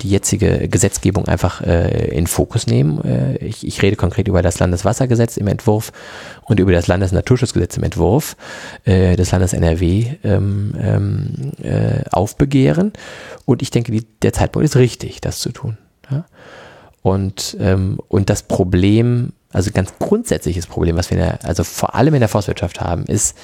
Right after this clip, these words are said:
am Ende des Tages, ähm, drängt sich eigentlich eine gewisse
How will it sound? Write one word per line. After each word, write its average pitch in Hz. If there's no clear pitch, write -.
am -
Ende 147
des 98
Tages, 113
ähm, 104
drängt 107
sich -
eigentlich 104
eine 90
gewisse 90